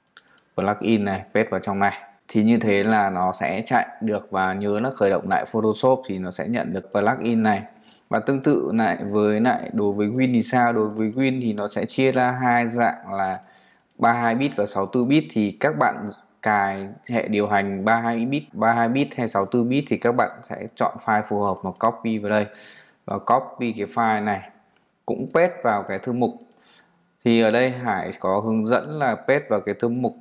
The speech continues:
là ổ C, Profile, Adobe và Photoshop và cũng là thư mục plugin.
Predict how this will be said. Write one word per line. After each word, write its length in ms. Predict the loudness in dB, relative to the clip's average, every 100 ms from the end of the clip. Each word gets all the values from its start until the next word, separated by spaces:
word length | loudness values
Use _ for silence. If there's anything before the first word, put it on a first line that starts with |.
| -4
là 440 | 0 2 2 0 -2 -12 _ _
ổ 180 | 2 2
C, 180 | 2 2
Profile, 1000 | 4 2 0 0 0 0 0 0 0 -2
Adobe 320 | 2 2 2 -4
và 80 | -2 -2 -4 -10 -4
Photoshop 640 | -2 0 -2 2 2 2
và 140 | -2 -2
cũng 300 | -2 -2 0
là 100 | 0 0
thư 60 |
mục 220 | 0 -2 0
plugin. 460 | 0 0 0 0